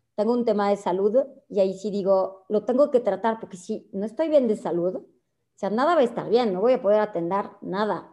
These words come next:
ni a ningún cliente, ni a resolver ningún problema, ni a, ni, ni apoyar o, o capacitar a mi staff.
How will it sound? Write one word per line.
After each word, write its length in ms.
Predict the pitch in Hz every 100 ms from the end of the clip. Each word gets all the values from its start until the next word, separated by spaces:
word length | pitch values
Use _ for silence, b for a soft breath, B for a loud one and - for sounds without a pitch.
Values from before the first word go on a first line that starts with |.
| _
ni 120 | 185
a 60 | 185
ningún 380 | 190 214 262 269
cliente, 560 | 190 180 202 196 254
ni 180 | 247 190
a 200 | 175 175 b b b -
resolver 460 | 202 196 214 262
ningún 340 | 240 202 233 240
problema, 560 | 180 175 180 196 240 269
ni 220 | 208 185
a, 160 | 185 185
ni, 200 | 185 - -
ni 200 | 196 196
apoyar 580 | 196 196 208 214 226
o, 300 | 190 180 175
o 220 | 170 190 190
capacitar 560 | 180 180 180 - 196
a 40 | 185
mi 80 | 165
staff. 280 | - 180